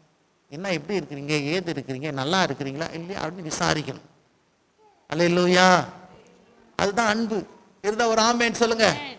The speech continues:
ஏன், அவங்களுக்கு என்ன கஷ்டம், அவங்க கஷ்டம் போல, நமக்கு என்னத்துக்கு பார்த்தலாம், நம்ம வேலையை பார்த்துட்டு போவோம்பா.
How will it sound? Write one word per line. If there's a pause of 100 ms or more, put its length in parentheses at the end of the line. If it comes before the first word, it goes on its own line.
(380)
ஏன்,
அவங்களுக்கு
என்ன
கஷ்டம்,
அவங்க
கஷ்டம்
போல,
நமக்கு
என்னத்துக்கு
பார்த்தலாம்,
நம்ம
வேலையை
பார்த்துட்டு
போவோம்பா.